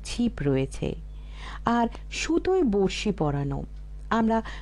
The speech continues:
বেশ কয়েকটা ফড়িং ধরে ফেললাম। তাদের একটাকে বড়শিতে গেঁথে জলার ধারে বারান্দায় গিয়ে মাছ ধরার চেষ্টা করলাম।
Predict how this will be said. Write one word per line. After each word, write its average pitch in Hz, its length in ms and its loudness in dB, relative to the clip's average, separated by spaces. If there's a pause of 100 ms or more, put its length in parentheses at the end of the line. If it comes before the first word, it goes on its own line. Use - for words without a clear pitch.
(120)
বেশ 285 360 4
কয়েকটা 330 540 2
ফড়িং 247 480 2
ধরে 156 260 4
ফেললাম। 143 580 0 (280)
তাদের 180 320 4 (360)
একটাকে 254 640 2
বড়শিতে 214 640 2
গেঁথে 196 580 2 (380)
জলার 240 520 4
ধারে 202 300 4
বারান্দায় 180 640 4
গিয়ে 185 420 2 (320)
মাছ 202 360 4
ধরার 196 360 4
চেষ্টা - 380 0
করলাম। 135 460 -2